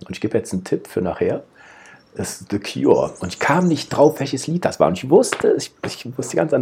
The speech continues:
hab ich dann hinter mit Shazam sozusagen, äh, dann rausgekriegt. Das war die, das Intro von, äh, äh, Disintegration, von der Cure-Platte.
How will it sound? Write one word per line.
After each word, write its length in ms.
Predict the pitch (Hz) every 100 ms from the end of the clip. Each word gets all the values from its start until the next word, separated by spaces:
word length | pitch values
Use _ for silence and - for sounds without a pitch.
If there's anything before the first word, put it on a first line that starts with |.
| 110
hab 100 | 123
ich 60 | 143
dann 100 | -
hinter 180 | 117 107
mit 160 | 104
Shazam 480 | - - 104 117 113
sozusagen, 400 | 101 98 107 101
äh, 200 | 98 92
dann 140 | 95
rausgekriegt. 760 | 87 82 - - - 113 123 -
Das 240 | 104 101
war 300 | 90 92 95
die, 200 | 92 90
das 180 | 82 92
Intro 420 | - 117 - 113
von, 500 | 95 - 95 92 90
äh, 220 | 90 85 87 - - - - - - 90 90
äh, 40 |
Disintegration, 880 | 90 92 123 - 90 95 110 - - _
von 160 | -
der 160 | 69 67
Cure-Platte. 680 | - 90 82 - - -